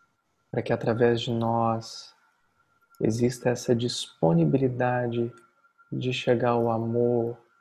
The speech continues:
de chegar à cura, de chegar à paciência,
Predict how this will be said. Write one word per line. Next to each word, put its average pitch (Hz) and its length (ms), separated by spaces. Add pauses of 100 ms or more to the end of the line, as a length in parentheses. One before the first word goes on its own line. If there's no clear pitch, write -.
(680)
de 123 120
chegar 113 420
à - 20
cura, 117 800 (1200)
de 117 260
chegar 113 800 (520)
à 113 100
paciência, 120 1500